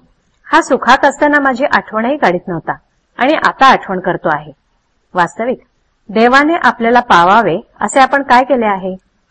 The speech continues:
म्हणून केव्हाही देवाला फसवू नये, कारण देव फसला न जाता आपलीच फसगत होते. आपण प्रपंचासाठी रोज इतके काबाड कष्ट करतो,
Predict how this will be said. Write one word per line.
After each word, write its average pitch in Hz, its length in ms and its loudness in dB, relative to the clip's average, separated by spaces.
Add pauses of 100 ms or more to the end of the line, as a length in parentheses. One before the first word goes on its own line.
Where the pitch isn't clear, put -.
(340)
म्हणून 269 240 0
केव्हाही 220 480 -2
देवाला 196 420 2
फसवू 196 340 -6
नये, 165 160 -8 (680)
कारण 254 340 4
देव 226 260 2 (100)
फसला 240 300 0
न 226 180 0
जाता 202 360 2 (260)
आपलीच 233 480 -2
फसगत 190 380 -2
होते. 170 200 -10 (800)
आपण 320 280 2
प्रपंचासाठी 269 800 0
रोज 240 260 0
इतके 269 240 0
काबाड 202 460 2
कष्ट 214 220 -6
करतो, 160 380 -10